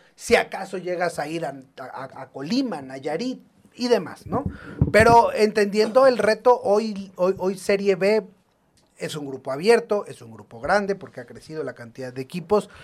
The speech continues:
¿Cuáles son los retos a los cuales se enfrentaron y cuáles son los retos a los que ahora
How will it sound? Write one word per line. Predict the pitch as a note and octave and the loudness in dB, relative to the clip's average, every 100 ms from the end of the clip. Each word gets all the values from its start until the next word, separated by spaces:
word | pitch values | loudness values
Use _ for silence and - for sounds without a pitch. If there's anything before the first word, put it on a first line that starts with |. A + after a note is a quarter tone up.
| - - _ _ - | -20 -20 _ _ 4
¿Cuáles | C4 F4 | 4 4
son | - E4+ | 0 2
los | E4 | 4
retos | C#4+ D4 C4 | 2 0 0
a | A3 | 2
los | G3 | 2
cuales | - A#3+ C#4+ | 4 4 4
se | C4+ | -6
enfrentaron | G3 F#3+ F#3 A3 E4+ F#4+ - | -8 -12 -2 -2 -2 -8 -14
y | G3 | -4
cuáles | G3+ A3 | 0 0
son | A#3 A#3 | 0 0
los | |
retos | G#3 G3+ C4 A#3 - | 2 0 -2 -6 -4
a | D3+ | -4
los | C3+ C3 | -2 -6
que | - D3 | -6 -4
ahora | C3 F3+ B3+ F4 | 0 2 4 2